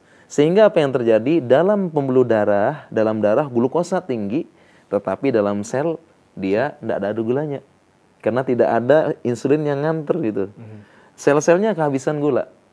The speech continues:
Speaker 2: Oke.
Speaker 1: Tidak ada energi, tidak berkembang. Dari sinilah sarafnya rusak.
Speaker 2: Oke.
Speaker 1: Kemudian juga apa yang lain-lainnya rusak. Kalau luka tidak bisa sembuh.
Speaker 2: Mhm.
Speaker 1: Karena selnya, oh, gulanya numpuk di pembuluh darah, di darah. Selnya ndak ada.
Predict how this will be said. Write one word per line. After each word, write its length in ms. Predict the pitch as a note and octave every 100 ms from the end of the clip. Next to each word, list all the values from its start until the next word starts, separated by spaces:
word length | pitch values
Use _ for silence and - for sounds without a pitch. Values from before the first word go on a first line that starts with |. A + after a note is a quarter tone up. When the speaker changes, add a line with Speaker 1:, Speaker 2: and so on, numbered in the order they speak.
| _
Speaker 2:
Oke. 320 | B2+ G#2+ G2
Speaker 1:
Tidak 240 | C3 A#2 A2+
ada 140 | A2+
energi, 560 | A2+ B2 B2 B2 E3 F3+ - _ _
tidak 220 | - A#2 G2+
berkembang. 540 | A2 A#2 A2 G2+ A#2
Dari 100 | C#3
sinilah 540 | D3+ F#3+ G3+ F#3 C#3
sarafnya 560 | - - G2+ G2+ G#2 G2
rusak. 400 | G2+ G2 - - _ _ _ _ _ _ _ -
Speaker 2:
Oke. 220 | - G#2
Speaker 1:
Kemudian 540 | G#2 G2+ G#2 G#2+ A2
juga 400 | G#2+ G#2 G#2 -
apa 400 | - G#2+ A#2 -
yang 180 | A2 G#2+
lain-lainnya 460 | G#2 G#2 G#2 G#2+ G#2+
rusak. 380 | G#2+ - A2 -
Kalau 300 | A2 G#2+ G#2
luka 400 | A2+ A2 B2 -
tidak 240 | A2 G2
bisa 160 | G2 A2
sembuh. 400 | A2 A2 G#2+ G2+ _
Speaker 2:
Mhm. 260 | B2 A#2+ A2 G2+ _
Speaker 1:
Karena 300 | A#2+ D#3 G3
selnya, 540 | - D#3 D3+ F#3+ G3 - _ _ _ _ _ -
oh, 160 | C#3+
gulanya 400 | C3 C#3 F3 G#3
numpuk 320 | G#3+ F#3+ G3+
di 100 | F3+
pembuluh 320 | G3+ F#3+ F#3 F#3+
darah, 360 | G3+ F#3+ D#3+
di 140 | - C3
darah. 340 | F3 F3 D#3+ - _ _ _ _
Selnya 480 | - C3 B2 C#3+ G3
ndak 180 | C#3+ E3+
ada. 200 | D#3